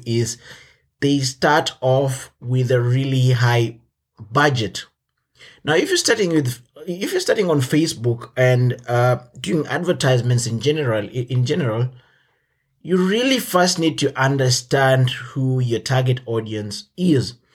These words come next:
And at the same time, Facebook also needs to understand who your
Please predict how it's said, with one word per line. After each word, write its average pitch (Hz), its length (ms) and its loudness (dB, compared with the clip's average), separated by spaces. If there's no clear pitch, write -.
And 139 300 -2
at 196 140 4
the 359 60 -8
same 247 300 0
time, 165 380 0
Facebook 175 440 -4
also 208 380 2
needs 139 360 -2
to 123 360 -4
understand 127 720 2
who 139 420 -8
your 123 680 0